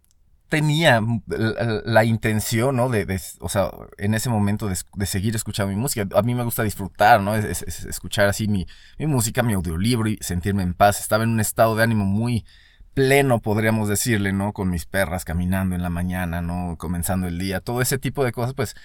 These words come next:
alimentan un estado de ánimo, eh, óptimo, podríamos llamarle,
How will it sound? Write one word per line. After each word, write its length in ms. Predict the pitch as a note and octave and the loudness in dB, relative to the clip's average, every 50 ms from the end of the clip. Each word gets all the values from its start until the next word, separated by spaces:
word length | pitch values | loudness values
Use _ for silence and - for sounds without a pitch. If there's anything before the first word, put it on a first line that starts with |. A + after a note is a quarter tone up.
| - - - - - | -20 -20 -20 -10 -2
alimentan 540 | - - E3+ F#3 F#3 F#3 F3+ F#3 - E3+ F3 | 2 2 4 4 4 2 2 4 4 4 4
un 140 | F3 F3 D#3+ | 4 2 0
estado 340 | D#3+ - - E3+ F3 D#3 C#3 | 0 2 2 2 4 6 6
de 80 | D3 | 6
ánimo, 480 | D#3+ E3 D#3 C#3+ C3+ B2 A#2 G#2 G2 - - _ - - - - - - - | 6 6 4 2 4 4 4 4 2 -2 -8 _ -20 -20 -20 -20 -12 -6 -4
eh, 260 | G2+ G2+ G2 G2 F#2 - - - - | -2 0 0 -2 -4 -6 -10 -2 2
óptimo, 520 | F#3 G#3+ G#3 - D3 C3 B2 A#2+ B2+ D3+ - - _ - | 2 2 2 2 0 0 2 2 0 -2 -6 -12 _ -4
podríamos 380 | - G#2 G#2+ A#2 B2 B2+ A#2 | -2 0 0 0 0 0 0
llamarle, 480 | A2 G#2 G#2+ A2 A2 G#2+ G#2+ G#2 A#2 | 2 2 4 4 2 2 2 0 -2